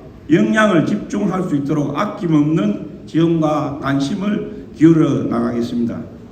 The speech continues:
이곳 글로벌 스포츠 도시 구미에서 결집된 우리 경북 체육인의 힘을 모아 새로운 경북 체육의 역사를 함께 써내려갈 것을 기대합니다.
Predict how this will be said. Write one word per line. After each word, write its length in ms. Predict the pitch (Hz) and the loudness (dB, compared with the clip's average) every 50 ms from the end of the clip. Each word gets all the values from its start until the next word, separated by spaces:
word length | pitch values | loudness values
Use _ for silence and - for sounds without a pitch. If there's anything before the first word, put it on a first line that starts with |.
| - - - 151 | -20 -10 -4 -2
이곳 720 | 175 196 233 208 175 - - - - - - - - - | 0 2 2 2 2 0 -2 -6 -8 -10 -12 -16 -10 -4
글로벌 640 | - 139 156 165 170 185 202 202 180 151 131 - - - | 0 2 4 4 4 4 2 4 4 4 2 2 -2 -4
스포츠 420 | 147 147 143 - 233 233 185 165 | -6 -6 -4 -4 -2 0 0 0
도시 460 | 151 151 147 147 - 160 151 139 - | 2 2 0 0 0 2 2 2 0
구미에서 880 | - 226 240 220 175 147 120 - - 110 - 127 147 165 165 - - - - - - - - | -2 -2 0 0 2 0 0 0 -2 -4 -4 -2 -4 -4 -4 -6 -10 -14 -16 -18 -18 -10 -4
결집된 920 | 185 208 208 208 - 214 214 208 - - - 196 190 160 139 139 - - - | 0 2 2 2 0 -2 -4 -6 -6 -2 0 2 2 2 2 2 0 -2 -2
우리 340 | 147 165 190 180 160 143 - | 0 0 4 4 4 4 4
경북 320 | 147 156 160 165 180 175 | 2 2 2 2 0 -2
체육인의 420 | - - 196 196 190 190 170 160 147 | -2 -4 -4 -2 -2 0 0 0 0
힘을 360 | 135 - 190 196 208 202 175 | -2 -2 -2 -2 0 2 2
모아 600 | 156 160 170 160 127 120 120 127 160 170 - - - - - - - | 2 2 2 2 2 0 -2 -2 -4 -6 -6 -10 -14 -16 -18 -18 -12
새로운 500 | - - 180 196 196 190 185 175 156 131 | -6 -4 -2 0 0 0 0 0 0 0
경북 360 | 127 131 139 151 156 175 165 | 0 0 0 2 0 0 0
체육의 360 | - 160 160 160 151 151 147 156 | 0 0 0 2 2 4 4 2
역사를 640 | 156 156 - 156 139 139 127 117 117 - - - - - - - | 2 2 0 0 0 0 0 0 -2 -4 -8 -12 -14 -16 -18 -8
함께 840 | - - 185 185 185 - - 240 233 233 233 233 - - - - - - | -4 -2 0 0 0 0 2 4 4 4 2 0 -4 -6 -6 -8 -10 -6
써내려갈 680 | - 170 175 165 160 180 175 165 156 135 135 135 135 | 0 2 4 6 6 6 6 6 4 4 2 0 0
것을 460 | 143 151 147 - - 151 147 131 - | -2 -2 -2 -2 0 0 0 0 0
기대합니다. 560 | - - 180 170 143 123 117 107 107 - - | 2 2 2 2 2 2 0 -2 -4 -4 -6